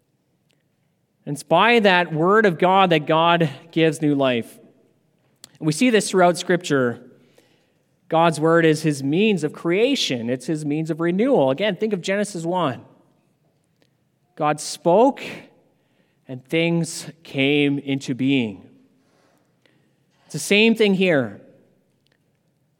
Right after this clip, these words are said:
God would recreate his people by means of his word. And you know, when you look at this, you can see that this vision follows the pattern of the creation of Adam in Genesis two.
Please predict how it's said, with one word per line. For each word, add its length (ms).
God 320
would 100
recreate 540
his 160
people 400
by 180
means 400
of 300
his 340
word. 500
And 100
you 80
know, 120
when 160
you 120
look 180
at 140
this, 500
you 320
can 40
see 160
that 120
this 200
vision 600
follows 380
the 80
pattern 720
of 200
the 80
creation 640
of 120
Adam 540
in 120
Genesis 440
two. 440